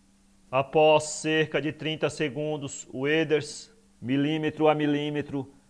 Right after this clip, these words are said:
conseguiu abaixar a mão de Farrito, o qual ficou rubro de raiva e humilhação por ter sido derrotado por um frango daqueles. "Não vale se apoiar na mesa",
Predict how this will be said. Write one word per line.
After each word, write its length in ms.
conseguiu 600
abaixar 540
a 80
mão 240
de 100
Farrito, 640
o 80
qual 320
ficou 340
rubro 420
de 140
raiva 540
e 80
humilhação 840
por 140
ter 160
sido 360
derrotado 760
por 180
um 100
frango 560
daqueles. 880
"Não 280
vale 320
se 160
apoiar 400
na 160
mesa", 520